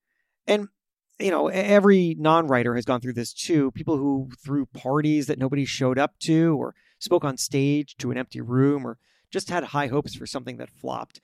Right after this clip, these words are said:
<laughs> You know, uh, this whole thing is so common that The Onion once even made a joke about it. The headline was, "Author promoting book gives it her all, whether it's just three people or a crowd of nine people." <laughs>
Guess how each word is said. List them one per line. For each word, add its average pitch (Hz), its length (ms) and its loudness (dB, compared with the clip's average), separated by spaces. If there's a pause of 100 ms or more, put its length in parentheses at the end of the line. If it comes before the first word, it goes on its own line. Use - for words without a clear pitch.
(420)
<laughs> - 40 -8 (220)
You 180 100 0
know, 151 140 0 (320)
uh, 160 220 2 (100)
this 185 200 2
whole 208 100 4
thing 185 180 0
is 147 80 -2
so 160 140 2
common 151 420 -2
that 131 120 -8
The - 140 -10
Onion 165 440 -4
once 135 260 -6
even 131 180 -6
made 127 120 -4
a 117 40 -8
joke 123 240 -2
about 156 280 0
it. 160 100 0
The 147 80 -4
headline 135 440 -2
was, 117 340 -2 (320)
"Author 208 420 4
promoting 170 460 -2
book 165 320 0 (120)
gives 165 220 0
it 165 120 -4
her 170 180 0
all, 139 440 2
whether 151 300 -2
it's 147 180 -6
just - 240 -6
three 226 220 -2
people 302 500 0
or 151 220 2
a 147 60 -2
crowd 202 340 4
of 156 120 -2
nine 180 300 2
people." - 360 -10 (360)
<laughs> - 40 -8